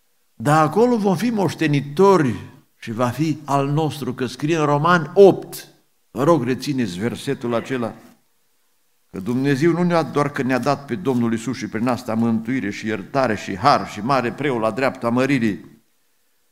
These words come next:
Vers treizeci și doi: "Ne va da împreună cu El toate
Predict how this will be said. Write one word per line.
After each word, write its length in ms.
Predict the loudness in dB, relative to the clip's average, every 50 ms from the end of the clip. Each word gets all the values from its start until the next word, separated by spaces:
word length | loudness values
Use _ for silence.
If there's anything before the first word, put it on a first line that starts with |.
| _ _ _ _ _ _ _ _ _ _ _ _ _ _
Vers 220 | _ -4 -4 -2 -2
treizeci 320 | -2 0 0 0 0 -2
și 140 | -2 -2 2
doi: 300 | 4 4 6 6 4 2
"Ne 220 | 2 2 2 2
va 220 | 2 2 2 2 2
da 220 | 4 4 4 4
împreună 640 | 4 0 0 0 0 2 2 2 2 2 0 0 -2
cu 160 | 0 0 2 4
El 220 | 4 4 4 2
toate 840 | -2 -4 2 4 4 6 6 4 6 6 6 6 4 0 -6 -12